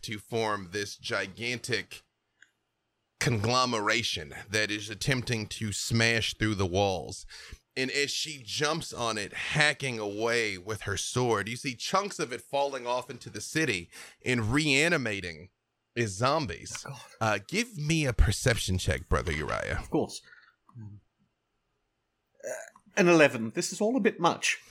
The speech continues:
Speaker 1: As you were standing there looking over all of this, Brother Uriah, you notice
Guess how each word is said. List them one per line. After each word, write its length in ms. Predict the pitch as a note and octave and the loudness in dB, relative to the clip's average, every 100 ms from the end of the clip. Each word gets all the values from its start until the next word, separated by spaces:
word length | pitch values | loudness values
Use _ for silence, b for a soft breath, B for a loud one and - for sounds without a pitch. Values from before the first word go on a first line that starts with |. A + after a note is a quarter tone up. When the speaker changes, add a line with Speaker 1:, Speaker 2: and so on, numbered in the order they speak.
| B B B B _ _ - - _ _ _ | B B B B _ _ -16 -16 _ _ _
Speaker 1:
As 200 | A#2+ A#2 | 2 2
you 80 | F#3+ | 0
were 120 | G#3+ | 0
standing 540 | - - C#3 B2+ A#2 | 0 -2 0 0 0
there 300 | G#2+ G2+ F#2+ | 0 0 0
looking 400 | F#2 G#2+ A2 G#2 | 0 -4 -2 0
over 280 | F#2+ G2+ F#2 | 0 0 -2
all 300 | F2 G2 G2+ | -2 0 -2
of 140 | F2+ F2 | -4 -8
this, 160 | E2+ | -8
Brother 260 | - E2+ E2+ | -4 -2 -2
Uriah, 540 | E2 D#2 - C2 C#2 | -4 -2 0 0 -2
you 260 | D#2+ G2 A#2 | -4 -2 0
notice 580 | A2+ C#3+ E3 G#2+ F#2+ | 4 4 2 0 -4